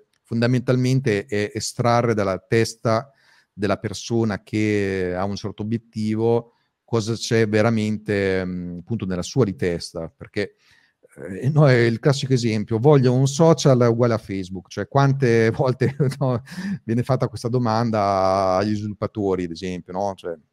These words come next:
è un super classico. E, e però cosa vuol dire? Cioè, c'è un mondo dietro, perché allora Facebook ha migliaia di programmatori e tu vuoi commissionare questa cosa a un programmatore? Cioè, è chiaro che manca un pezzo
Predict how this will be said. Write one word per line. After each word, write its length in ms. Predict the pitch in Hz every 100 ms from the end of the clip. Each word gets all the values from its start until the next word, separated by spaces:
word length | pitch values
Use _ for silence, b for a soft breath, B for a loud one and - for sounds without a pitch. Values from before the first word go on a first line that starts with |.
| _
è 80 |
un 140 | 98 98
super 280 | - 98 -
classico. 680 | 127 104 92 - - 87 b b b b b
E, 140 | _ -
e 140 | 98 101
però 180 | 123 127
cosa 180 | 120
vuol 160 | 113 98
dire? 340 | 101 127 135
Cioè, 140 | 110 92
c'è 100 | -
un 80 | 113
mondo 160 | 135
dietro, 180 | 110 98
perché 220 | - -
allora 200 | 113 104
Facebook 440 | 101 113 104 104 104
ha 40 |
migliaia 280 | 101 98 95
di 80 | 92
programmatori 800 | - 92 90 - 92 92 90 -
e 80 |
tu 160 | 92 101
vuoi 360 | 98 92 92 95
commissionare 480 | - 101 95 107 98
questa 220 | - 101
cosa 300 | 98 95 104
a 80 | -
un 100 | 95
programmatore? 680 | 92 95 95 92 - 90 87
Cioè, 180 | - 104
è 20 |
chiaro 360 | - 113 107 101
che 300 | 104 101 - _ _
manca 320 | 107 104 -
un 140 | 127 -
pezzo 600 | 110 110 - 110 95